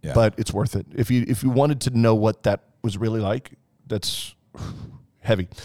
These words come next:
Speaker 2: but it's, it's really good. But during my therapy, I was venting about just things tugging at my energy, you know, when I didn't have any.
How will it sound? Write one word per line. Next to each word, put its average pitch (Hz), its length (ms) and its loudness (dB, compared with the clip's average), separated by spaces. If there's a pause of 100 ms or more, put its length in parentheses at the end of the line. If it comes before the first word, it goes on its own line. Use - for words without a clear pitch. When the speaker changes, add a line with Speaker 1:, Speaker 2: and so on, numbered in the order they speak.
(260)
Speaker 2:
but 113 100 -4
it's, - 140 -6
it's - 260 -2
really 117 200 0
good. 107 180 0
But - 100 -4
during 143 220 0
my 143 80 0
therapy, 113 600 -2
I 107 180 2
was 107 300 -2 (640)
venting 123 420 2
about 104 280 6
just - 320 2 (800)
things 151 300 0
tugging 143 400 4
at 131 100 2
my 120 140 4
energy, 143 600 0 (140)
you 117 100 0
know, 120 120 2
when 120 120 0
I 110 80 2
didn't 113 260 -2
have 104 380 2
any. 143 280 0